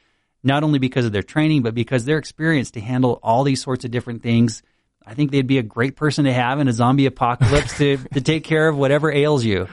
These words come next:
Speaker 2: I guess I didn't consider that 'cause we work at a large academic medical center where,
Speaker 1: Yes.
Speaker 2: like you said, people really do specialize.
Speaker 1: We do.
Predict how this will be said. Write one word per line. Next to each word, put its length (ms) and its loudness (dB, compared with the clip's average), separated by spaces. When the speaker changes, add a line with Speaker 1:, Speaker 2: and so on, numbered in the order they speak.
Speaker 2:
I 80 -2
guess 300 -2
I 120 2
didn't 440 -4
consider 320 -2
that 160 0
'cause 160 -4
we 100 2
work 220 0
at 80 -2
a 40 2
large 520 0
academic 520 -2
medical 320 0
center 300 0
where, 220 2
Speaker 1:
Yes. 80 2
Speaker 2:
like 160 0
you 60 0
said, 280 0
people 300 0
really 420 2
do 220 2
specialize. 880 -2
Speaker 1:
We 100 2
do. 380 0